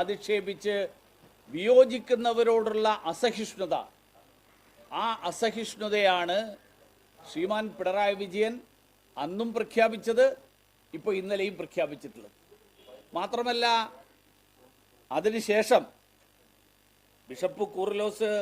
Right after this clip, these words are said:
ഒരു ഇടതുപക്ഷ അനുഭാവിയായിട്ടാണ് ഞാനൊക്കെ മനസ്സിലാക്കിയിട്ടുള്ളത്. അദ്ദേഹം പറഞ്ഞിട്ടുള്ള, അക്കമിട്ട് പറഞ്ഞിട്ടുള്ള കാര്യങ്ങൾ അത് കേരളത്തിൻ്റെ പൊതുസമൂഹത്തിൻ്റെ വികാരമാണ്.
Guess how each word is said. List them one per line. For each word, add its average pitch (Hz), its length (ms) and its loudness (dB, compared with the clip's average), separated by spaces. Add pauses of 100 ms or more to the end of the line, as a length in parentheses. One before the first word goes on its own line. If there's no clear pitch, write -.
(920)
ഒരു 220 120 -4 (200)
ഇടതുപക്ഷ 233 400 -2 (100)
അനുഭാവിയായിട്ടാണ് 226 880 0 (160)
ഞാനൊക്കെ 214 360 -4
മനസ്സിലാക്കിയിട്ടുള്ളത്. 170 720 -6 (1400)
അദ്ദേഹം 233 320 2 (100)
പറഞ്ഞിട്ടുള്ള, 226 540 -2 (1040)
അക്കമിട്ട് 254 520 0
പറഞ്ഞിട്ടുള്ള 202 440 -2
കാര്യങ്ങൾ 180 340 0 (1600)
അത് 214 120 4 (260)
കേരളത്തിൻ്റെ 233 580 -2
പൊതുസമൂഹത്തിൻ്റെ 247 760 -4
വികാരമാണ്. 226 480 -2